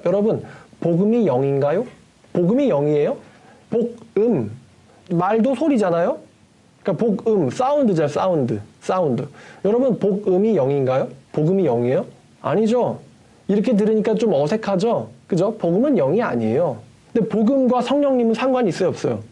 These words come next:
복음과 성령님은 상관이 있어요, 없어요? 아주 밀접하죠? 성령님이 빠져있는 복음이 있나요? 없단 말이죠. 그러니까 복음은 누구로부터 나옵니까? 성령님으로부터 나오거든요. 그래서 복음은 영적인 가르침입니다.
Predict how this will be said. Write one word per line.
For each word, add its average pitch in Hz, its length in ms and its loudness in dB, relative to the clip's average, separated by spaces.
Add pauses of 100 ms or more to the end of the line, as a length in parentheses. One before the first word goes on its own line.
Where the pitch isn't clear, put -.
(400)
복음과 233 380 2
성령님은 226 440 2
상관이 220 300 2
있어요, 135 200 -2
없어요? 104 260 -6 (840)
아주 254 240 0
밀접하죠? 180 600 0 (360)
성령님이 320 640 2
빠져있는 247 480 2
복음이 185 300 0
있나요? 131 240 0 (480)
없단 214 280 0
말이죠. 151 500 0
그러니까 220 260 -2
복음은 240 360 2
누구로부터 202 360 0
나옵니까? 156 460 -2 (760)
성령님으로부터 294 760 0
나오거든요. 113 580 0 (420)
그래서 311 220 0
복음은 294 680 0 (420)
영적인 262 640 2
가르침입니다. 214 840 -2